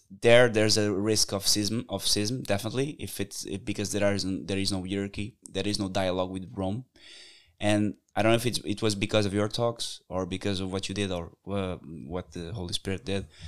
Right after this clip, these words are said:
but actually Monsignor Tissier and, um, Bernard Fillet, they were close to, uh, to, to, to the Vatican. Hence why they are now, they can celebrate Mass, they can confess,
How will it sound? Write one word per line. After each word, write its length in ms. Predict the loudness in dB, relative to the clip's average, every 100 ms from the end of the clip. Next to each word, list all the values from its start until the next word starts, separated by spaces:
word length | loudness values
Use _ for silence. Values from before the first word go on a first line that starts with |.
| -16 _
but 340 | -2 -2 -4 -6
actually 320 | -4 -2 -2
Monsignor 340 | -2 2 2 2
Tissier 580 | -2 0 2 2 0 -2
and, 220 | -4 -4
um, 480 | -2 -4 -6 -8 -14 _ _ _ _ _ _ -4
Bernard 360 | 0 2 0
Fillet, 280 | -2 -2 0
they 80 | 0
were 180 | -2 -2
close 360 | 0 0 0
to, 320 | -4 -6 -6 -10 _ _ _ -6
uh, 380 | -2 -2 -2 -6
to, 260 | -6 -6 -6
to, 180 | -10 -8
to 180 | -6
the 60 | -4
Vatican. 520 | -4 -4 -8 -12 -14 -8
Hence 360 | -2 0 0
why 240 | 0 -2 0
they 140 | -2
are 160 | -2 -2
now, 320 | -4 -4 -6
they 120 | -10
can 360 | -8 -8 -8 -10 -8
celebrate 400 | -4 -2 -2 2
Mass, 400 | 4 4 0 -4
they 160 | -8
can 280 | -4 -4 -6 -10 -20 -20 _
confess, 680 | -8 0 6 6 6 2 -2